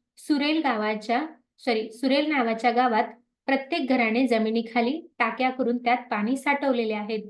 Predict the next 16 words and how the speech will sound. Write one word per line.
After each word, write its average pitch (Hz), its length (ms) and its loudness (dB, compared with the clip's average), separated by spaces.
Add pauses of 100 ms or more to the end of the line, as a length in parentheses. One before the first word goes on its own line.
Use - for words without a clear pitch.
(640)
मग 240 160 -4
त्यांनी 247 200 2
काय 254 200 2
सांगितलेलं 240 500 0
आहे 220 300 -4 (260)
आपल्याला? 233 400 2 (380)
सुरेल 277 360 4
गाव 254 160 2 (100)
पाण्याच्या 233 360 0
बाबतीत 240 280 -4
स्वयंपूर-, 262 520 -4
कर-, - 540 -10
स्वयंपूर्ण 262 600 -2
कसा 269 300 -4
झालेला 247 300 2
आहे 226 240 -2